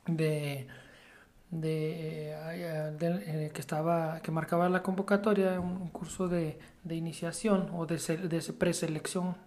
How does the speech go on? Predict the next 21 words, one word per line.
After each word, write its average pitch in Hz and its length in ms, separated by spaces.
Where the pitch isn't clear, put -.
creo 170 140
que 170 120
se - 160
llamaba. 180 460
Y 175 120
entonces, 180 640
te 180 100
digo, 180 200
yo 165 120
participaba 180 680
como, 160 380
pa-, 156 240
como 160 180
candidato 156 560
a 156 280
perito 156 260
en 156 60
química 156 320
forense. 240 420
Y 202 120
bueno, 208 500